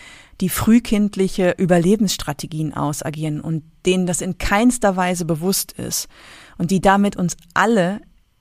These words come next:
ins Chaos führen. Es ist grad überall sichtbar. Und ich will Menschen in Führung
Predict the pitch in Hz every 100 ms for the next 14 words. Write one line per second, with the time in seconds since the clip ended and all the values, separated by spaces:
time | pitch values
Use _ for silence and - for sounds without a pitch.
0 | _ - 185 - - 226 233 - 143 -
1 | - - 160 - 196 - - 180 185 -
2 | 214 233 196 175 180 247 - - - 135
3 | _ _ _ _ _ _ _ _ _ _
4 | _ _ _ _ _ _ _ _ _ -
5 | 175 214 - 202 190 - 185 185 196 220
6 | - 165 165 196 - _ _ _ _ _
7 | _ _ - 165 160 160 180 _ - 196
8 | 185 185 175 180